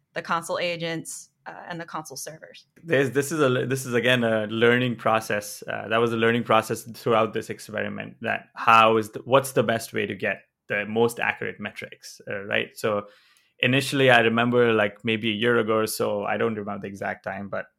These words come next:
Speaker 2: uh, Paul and I sat down and we did this analysis of, like, okay, how are we gonna get these metrics? Uh, and, and we, we put out some stats D, uh,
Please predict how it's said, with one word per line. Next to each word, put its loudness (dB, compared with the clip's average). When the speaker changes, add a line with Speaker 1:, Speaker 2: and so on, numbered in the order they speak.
Speaker 2:
uh, -12
Paul 4
and 2
I 4
sat -2
down -4
and -6
we -4
did -2
this -4
analysis -6
of, -6
like, -6
okay, -6
how 2
are 2
we -4
gonna -2
get -2
these -10
metrics? -8
Uh, -4
and, -4
and -4
we, -2
we -4
put 6
out 6
some 2
stats 0
D, -4
uh, -8